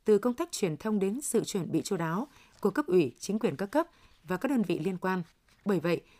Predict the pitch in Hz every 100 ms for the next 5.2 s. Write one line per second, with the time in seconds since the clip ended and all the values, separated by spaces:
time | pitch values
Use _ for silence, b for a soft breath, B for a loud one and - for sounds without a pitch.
0 | b - 214 185 175 - 320 196 165 165
1 | 143 b b - 214 208 b b 233 180
2 | 202 170 233 185 160 143 b b - 185
3 | 202 247 - 240 220 185 143 160 151 170
4 | 165 131 b b 170 185 202 208 208 180
5 | 202